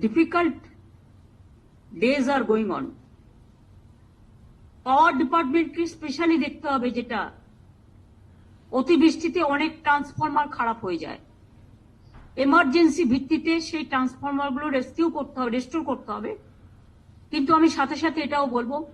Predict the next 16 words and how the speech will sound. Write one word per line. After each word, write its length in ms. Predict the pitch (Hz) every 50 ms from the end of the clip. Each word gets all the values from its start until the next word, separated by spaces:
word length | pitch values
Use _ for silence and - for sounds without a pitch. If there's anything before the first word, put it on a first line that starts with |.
| - - - _ - - - - - - -
সঙ্গে 380 | - - 294 294 311 320 330 330
সঙ্গে 260 | 330 349 339 294 330 330
এটা 160 | 320 302 302
দেখবেন 340 | 254 269 247 220 220 285 381 381 262
যে 120 | 214 277 277
কাজটা 400 | 277 - 240 233 233 - - 285
করতে 280 | - - 247 - - 269
যাচ্ছে 220 | 277 277 277 320
তার 360 | - - - 262 269 269 240
জীবন 360 | 214 233 254 214 254 254 240 214
যেন, 160 | 233 240 254 294 - - - - - - - - - - - - - - - - - - - - - - - - - - - - - - - - - -
তার 200 | - 262 277 254
যেন 160 | 233 320 330 339
সেফটি 480 | - - - 349 - - - - 359 349 - - - - - - - - - - - - - - - 214
বলয় 360 | 202 240 240 240 247 226 220
থাকে। 300 | - - 180 - -